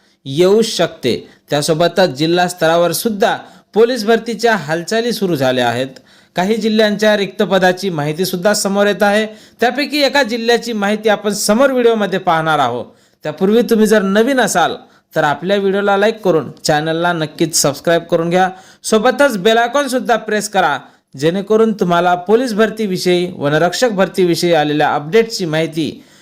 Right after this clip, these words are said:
सर्वप्रथम आपल्या चॅनलवर पाहायला मिळणार आहे. चला तर मग व्हिडिओला सुरुवात करूया.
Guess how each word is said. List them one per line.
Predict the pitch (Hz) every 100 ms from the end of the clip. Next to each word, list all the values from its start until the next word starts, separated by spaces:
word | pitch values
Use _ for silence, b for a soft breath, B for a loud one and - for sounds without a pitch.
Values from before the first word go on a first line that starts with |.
| B B
सर्वप्रथम | - 196 208 214 226 226 233 220
आपल्या | 180 165 180 175
चॅनलवर | 170 151 156 160 160
पाहायला | 156 143 143 139
मिळणार | 117 104 95
आहे. | 92 117 - - _ _ _
चला | 151 170
तर | 175 185
मग | 196
व्हिडिओला | 180 170 175 180 240 247 -
सुरुवात | - 139 117 101 -
करूया. | 101 82